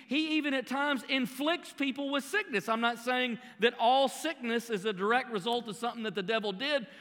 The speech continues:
but some of it is, because we see it in Scripture. He also blinds the eyes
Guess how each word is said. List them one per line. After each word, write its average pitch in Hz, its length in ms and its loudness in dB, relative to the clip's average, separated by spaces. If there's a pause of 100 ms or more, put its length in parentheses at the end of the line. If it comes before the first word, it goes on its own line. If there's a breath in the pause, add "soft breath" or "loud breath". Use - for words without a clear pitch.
(120)
but 233 240 4
some 294 460 2
of 254 180 4
it 269 140 2
is, 339 560 0 (880)
because 180 180 0
we 226 120 2
see 262 220 0
it 254 80 2
in 262 120 0
Scripture. - 420 -2 (1300 loud breath)
He 277 200 4
also 277 540 4
blinds 254 800 2
the 254 80 6
eyes 254 920 6